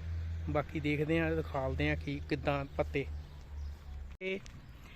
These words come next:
ਏਦਾਂ ਪੱਤੇ ਖਾਧੇ ਹੋਏ ਆ ਜਿੱਦਾਂ ਕੋਈ ਤੇਲੇ ਦੀ ਬਿਮਾਰੀ ਹੁੰਦੀ ਆ। ਮਿਰਚਾਂ ਦੇ ਵੀ ਵਿੱਚੋਂ ਖਾਧੇ ਹੋਏ ਆ। ਇਹ 'ਚ ਕੁਛ ਕੁਛ ਪੱਤੇ ਆ ਖਰਾਬ ਜਿਹੇ ਹੋਏ ਹੋਏ ਏਦਾਂ।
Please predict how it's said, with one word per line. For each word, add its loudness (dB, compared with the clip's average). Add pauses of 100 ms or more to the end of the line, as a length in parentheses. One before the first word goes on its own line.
(140)
ਏਦਾਂ 6
ਪੱਤੇ 4
ਖਾਧੇ 6
ਹੋਏ 8
ਆ 4
ਜਿੱਦਾਂ 0
ਕੋਈ 2
ਤੇਲੇ 4
ਦੀ 6
ਬਿਮਾਰੀ 4
ਹੁੰਦੀ 0
ਆ। 4
ਮਿਰਚਾਂ 2
ਦੇ 0
ਵੀ -2
ਵਿੱਚੋਂ -4
ਖਾਧੇ -6
ਹੋਏ -2
ਆ। -8 (1200)
ਇਹ -8
'ਚ -4 (1200)
ਕੁਛ 0
ਕੁਛ 0
ਪੱਤੇ -2
ਆ -4
ਖਰਾਬ 0
ਜਿਹੇ 4
ਹੋਏ 4
ਹੋਏ 4
ਏਦਾਂ। -2